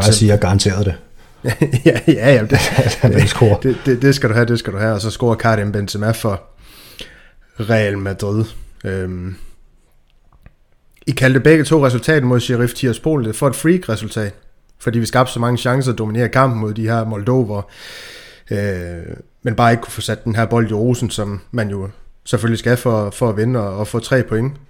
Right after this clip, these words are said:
Speaker 2: Og, og i den hensyn, der kunne jeg selvfølgelig godt være lidt fræk og strikke til jer nu. Øh,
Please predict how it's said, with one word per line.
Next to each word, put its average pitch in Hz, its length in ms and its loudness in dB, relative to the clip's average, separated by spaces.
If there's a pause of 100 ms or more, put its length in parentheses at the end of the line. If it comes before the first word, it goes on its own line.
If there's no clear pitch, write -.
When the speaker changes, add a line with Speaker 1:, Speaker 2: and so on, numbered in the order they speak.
Speaker 2:
Og, 92 220 -10 (240)
og 107 80 -8
i - 20 -8
den 117 160 0
hensyn, 117 340 -2
der 110 100 -4
kunne 131 140 0
jeg 110 80 0
selvfølgelig 113 260 -4
godt 113 120 -2
være 113 80 -2
lidt 113 120 -4
fræk 123 200 -2
og 120 60 -4
strikke - 200 -12
til 135 100 -2
jer 123 80 0
nu. 113 160 -4 (220)
Øh, 92 160 -8